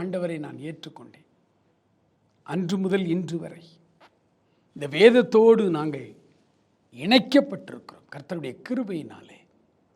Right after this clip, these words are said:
அவ்வப்போது எங்களுக்கு தேவையான ஆலோசனைகளை ஆண்டவர் ரேமா வார்த்தையாக தருகிறார். அதனால தான் என்னுடைய ஊழியத்திற்கு பெயரே ரேமா ஜே சி டி வி என்று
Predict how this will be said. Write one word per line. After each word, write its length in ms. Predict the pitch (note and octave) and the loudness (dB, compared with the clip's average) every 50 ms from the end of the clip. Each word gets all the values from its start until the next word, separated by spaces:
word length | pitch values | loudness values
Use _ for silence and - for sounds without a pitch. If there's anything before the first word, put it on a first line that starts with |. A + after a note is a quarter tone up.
| _ _ _ _ _ _ _ _ _ _ _ _ _ _ _ _ _ _ _ _ _ _ _ _ _ _ - - | _ _ _ _ _ _ _ _ _ _ _ _ _ _ _ _ _ _ _ _ _ _ _ _ _ _ -10 -8
அவ்வப்போது 640 | F3 F3+ G3 C#4+ C#4 C#4+ - C4 C#4+ D4+ D#4+ D#4 D#4+ D4 | 0 6 8 8 8 10 10 12 12 12 12 12 12 10
எங்களுக்கு 280 | B3 A3+ A3 - F3+ - - F#3+ | 8 6 2 0 -2 -4 -2 2
தேவையான 400 | G#3 A#3+ B3 B3 A#3 A3+ A3 G#3 F3 C#3+ E3 G#3 | 4 4 6 6 6 4 4 2 0 0 2 2
ஆலோசனைகளை 680 | A#3+ A#3 A3 G3+ F#3 - F#3 F3 E3+ E3 D3+ E3 E3 C#3+ B2+ D#3+ | 4 4 2 0 -2 -4 -6 -6 -6 -6 -6 -6 -6 -4 -4 -6
ஆண்டவர் 420 | F3+ F#3 E3 E3+ D3 C#3+ - - - - _ _ _ _ _ _ _ _ _ _ _ _ _ _ _ _ _ _ _ _ _ _ _ _ - - - - | -6 -6 -6 -8 -8 -10 -14 -18 -20 -20 _ _ _ _ _ _ _ _ _ _ _ _ _ _ _ _ _ _ _ _ _ _ _ _ -18 -12 -4 2
ரேமா 380 | F3+ G#3+ B3 C#4 C#4 C4 C4 B3 A3+ F#3+ E3+ | 8 10 12 12 12 10 10 8 8 8 10
வார்த்தையாக 480 | F3 A3 G#3+ - - G#3 G3 F#3 E3+ | 10 10 8 8 0 -4 -4 -4 -4
தருகிறார். 340 | E3 D#3+ - D3+ B2+ B2+ C3+ | -6 -10 -14 -14 -12 -10 -6
அதனால 140 | D#3+ F#3+ A3+ | -4 -2 -2
தான் 120 | G#3+ C4 B3 | 0 0 0
என்னுடைய 200 | A3+ G3 G3 F3+ F#3 G#3+ | 0 -2 -2 0 2 2
ஊழியத்திற்கு 560 | B3 B3+ B3+ B3+ G3+ E3+ B3 G#3+ F3+ - A#3+ F#3+ - | 4 4 4 4 2 2 -2 -4 -4 -6 -8 -8 -8
பெயரே 320 | G3 F#3+ G3+ A3 A#3 A#3+ A#3 A#3 - - - - - _ _ _ _ _ _ - | -8 -6 -4 -4 -4 -4 -4 -6 -10 -18 -20 -20 -20 _ _ _ _ _ _ -20
ரேமா 520 | - - D3 F#3 A3+ B3+ C4+ B3+ B3+ C4 B3+ B3 B3 B3+ - - - - - - D3+ B2+ | -12 -4 4 10 10 10 12 12 10 10 8 8 6 4 -4 -16 -20 -20 -20 -18 -4 2
ஜே 120 | C#3 G3+ A3+ A#3 G#3+ | 6 6 6 6 4
சி 100 | - A#3 G#3+ A3 - | 2 -2 -2 -2 -4
டி 100 | G#3 G#3 G3 F3+ | -4 -4 -4 -4
வி 80 | F#3+ F3+ E3 | -4 -6 -6
என்று 160 | D#3 D3 D#3 | -6 -8 -8